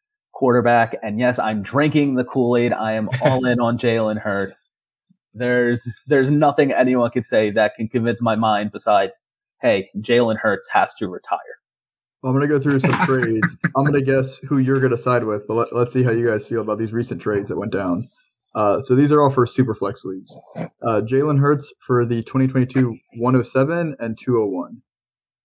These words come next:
Speaker 3: Uh, not for the twenty twenty-two class. I'll stick with Jalen.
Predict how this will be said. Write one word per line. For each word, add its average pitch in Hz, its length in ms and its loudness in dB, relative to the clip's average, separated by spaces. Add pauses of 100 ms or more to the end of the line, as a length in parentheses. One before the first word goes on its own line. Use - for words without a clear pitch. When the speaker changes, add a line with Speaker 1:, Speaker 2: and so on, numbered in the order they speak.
Speaker 3:
Uh, 107 200 2
not 117 320 0
for 127 100 2
the 120 100 0
twenty 113 300 0
twenty-two 104 540 -2
class. 92 340 -4
I'll 95 140 0
stick - 260 -6
with 92 80 -2
Jalen. 92 420 -2